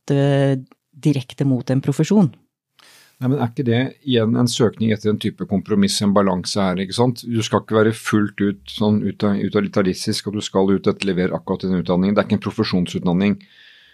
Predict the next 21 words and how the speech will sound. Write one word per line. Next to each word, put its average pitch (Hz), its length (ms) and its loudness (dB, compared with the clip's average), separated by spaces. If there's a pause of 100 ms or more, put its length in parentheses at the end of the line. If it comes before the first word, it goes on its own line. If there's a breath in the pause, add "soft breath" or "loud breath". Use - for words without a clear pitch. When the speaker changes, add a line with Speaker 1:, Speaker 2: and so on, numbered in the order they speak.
(160 soft breath)
Speaker 2:
Det 135 100 4
har 139 60 4
ikke 117 160 2
jeg 101 220 4
heller. 151 280 2
Altså, 110 400 2
mi-, 110 160 0
mine 101 600 2
fire 101 240 0
år, 139 240 2
altså, 113 180 -6
det 107 80 0
er 95 300 -2 (100)
sosialøkonomi 98 840 0
og 95 80 2
historie, 92 480 0 (640 soft breath)
eh, 98 400 -2
som 117 160 0
var 98 80 4
de 92 160 -2
to 95 240 -2